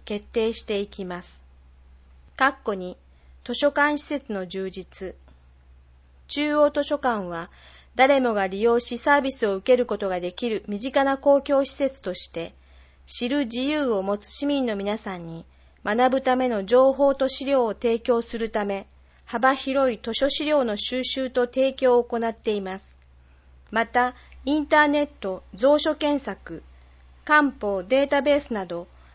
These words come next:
新しい情報源による情報の提供や利便性の向上に努め、市民の暮らしに役立つ図書館サービスを提供していきます。さらに、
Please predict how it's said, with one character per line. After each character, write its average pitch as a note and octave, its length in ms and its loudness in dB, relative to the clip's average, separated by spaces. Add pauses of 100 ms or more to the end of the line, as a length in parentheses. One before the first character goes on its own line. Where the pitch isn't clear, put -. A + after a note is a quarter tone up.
新 C#4+ 340 2
し C#4 300 -2
い G#3 60 -8
情 C#4+ 220 4
報 D4 200 4
源 A3+ 240 -2
に F3+ 120 -6
よ E3+ 140 -8
る F#3+ 220 -10 (320)
情 C#4+ 280 6
報 C#4+ 220 4
の C#4 140 0
提 C4+ 300 0
供 C4+ 240 2
や B3 240 -2 (120)
利 A3+ 120 -6
便 C#4+ 240 4
性 C4+ 180 0
の C4 140 0
向 D4 260 2
上 D4 180 2
に C#4 140 0
努 C4+ 240 -2
め、 F#3+ 200 -8 (400)
市 - 220 -2
民 B3+ 220 2
の G3+ 100 -4
暮 G#3 180 -2
ら G#3+ 60 0
し - 160 -8
に A#3 120 -4
役 A3+ 240 -4
立 A3+ 440 -6
つ - 20 -20 (200)
図 A#3 100 -6
書 D4 160 2
館 D4 240 2
サ D4 200 2
ー C#4+ 40 2
ビ A#3 120 -6
ス - 160 -6
を F#3+ 80 -4
提 A#3+ 260 0
供 B3 180 2
し A#3+ 80 -4
て A#3+ 120 -2
い A3 100 -4
き G#3 140 -8
ま G3 140 -8
す。 - 200 -20 (500)
さ D4 220 4
ら C#4 160 6
に、 G#3 220 -6